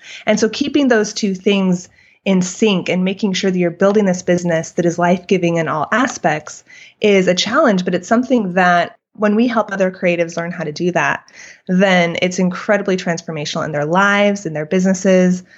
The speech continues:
When they go from running businesses that just, you know, pay their bills, or for many creative entrepreneurs, they start this passion that they're really excited about, but then without knowing it, they've actually just built for themselves another job.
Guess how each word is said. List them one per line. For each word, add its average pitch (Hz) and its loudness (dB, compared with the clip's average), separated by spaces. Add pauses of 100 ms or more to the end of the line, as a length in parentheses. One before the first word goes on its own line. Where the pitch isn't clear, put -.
(180)
When 175 -4
they 185 2
go 233 2
from 254 -2
running 202 2
businesses 175 0
that 156 -2
just, 156 -2 (140)
you 170 -2
know, 151 -2
pay 185 -2
their 180 4
bills, 170 0 (140)
or 165 0 (180)
for 214 2
many 208 4 (200)
creative 190 2
entrepreneurs, 170 -2
they 185 2
start 240 0
this 190 -2
passion 202 -4
that 180 -6
they're 165 -6
really 240 4
excited 196 0
about, 285 0
but 220 0
then 202 2 (100)
without 190 -2
knowing 175 -2
it, 226 -2
they've 185 -2
actually 185 -2
just 180 -8
built 180 0
for - -8
themselves 160 -4
another 147 -4
job. 143 -4